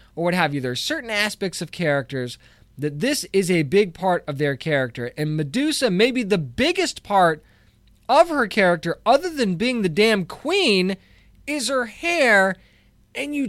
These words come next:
take it away. It just doesn't make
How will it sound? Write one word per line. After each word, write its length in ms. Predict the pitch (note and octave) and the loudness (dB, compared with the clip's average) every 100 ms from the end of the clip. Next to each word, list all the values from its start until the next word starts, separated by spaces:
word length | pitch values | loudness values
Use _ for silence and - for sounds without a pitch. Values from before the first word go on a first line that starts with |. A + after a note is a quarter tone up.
| - | -8
take 520 | - - A3+ A#3 - | -14 -4 -2 -2 -4
it 100 | G#3 | -2
away. 520 | F#3+ D#3 C3+ G#2 F#2 - | -2 -2 -2 -4 -10 -10
It 240 | B3+ G#3 _ | -10 -10 _
just 640 | - A#3+ A#3 G#3+ - - _ _ _ _ _ | -6 0 0 -2 -6 -14 _ _ _ _ _
doesn't 560 | - G3+ F#3+ E3 F3 E3 _ - - | 0 2 2 -2 -6 -6 _ -20 -8
make 460 | D#3 E3 D#3+ D3+ | -2 0 0 -4